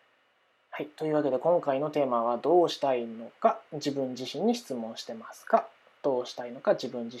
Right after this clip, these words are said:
身に質問していますかでした。僕は結構自分に質問はして、出てきた答えに対して、じゃあ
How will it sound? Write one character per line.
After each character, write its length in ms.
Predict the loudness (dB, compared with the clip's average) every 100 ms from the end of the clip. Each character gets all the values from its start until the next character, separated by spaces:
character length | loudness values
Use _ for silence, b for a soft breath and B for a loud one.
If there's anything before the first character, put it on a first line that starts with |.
| -12
身 40 | -8
に 120 | -8
質 160 | -8
問 200 | -10 -10 -12
し 100 | -12
て 80 |
い 100 | -12
ま 160 | -12 -16
す 160 | -12 2
か 220 | 4 2 -8 -16
で 80 | -12
し 100 | -10
た。 100 | -10 _ _ _ _ _ _ _ _ _ _ _ B B B B B B B _ _ _
僕 260 | -14 -2 4
は 100 | 4
結 160 | 4
構 100 | 0
自 120 | -2 0
分 220 | 0 -2
に 80 | -6
質 200 | -8 -6
問 280 | -2 2
は 200 | 2 0
し 100 | -2
て、 340 | -6 -2 0 0
出 120 | -2
て 120 | -2
き 100 | -2
た 100 | -4
答 300 | -6 -4 -4
え 40 | -6
に 100 | -8
対 200 | -10 -6
し 40 |
て、 100 | -4
じ 80 | 0
ゃ 300 | 0 0
あ 60 | -2